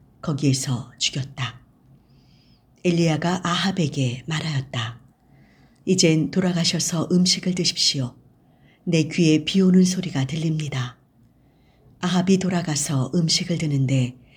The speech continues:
엘리야는 가르멜산 꼭대기에 올라가 무릎을 꿇고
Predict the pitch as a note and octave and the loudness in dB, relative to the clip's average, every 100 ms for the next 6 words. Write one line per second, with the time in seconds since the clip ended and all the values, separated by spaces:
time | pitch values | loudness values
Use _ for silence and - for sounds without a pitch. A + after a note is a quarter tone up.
0 | - - - D#3 C#3+ C#3+ C#3 C#3 C3+ C3+ | -20 -20 -4 0 2 4 4 4 2 -2
1 | - - F3+ F3+ F3 E3 - F3 F#3 G#3+ | -16 -6 -2 2 2 2 0 -2 -2 -4
2 | G#3 A3 G#3 E3 E3 D#3 D3 C#3+ C3+ B2 | -2 -2 0 -2 -2 -2 -4 -4 -4 -4
3 | C3 - _ - F3+ D3+ D3+ C#3+ D3+ C3+ | -6 -18 _ 0 0 2 0 0 -2 -4
4 | - C#3+ B2 | -4 -4 -4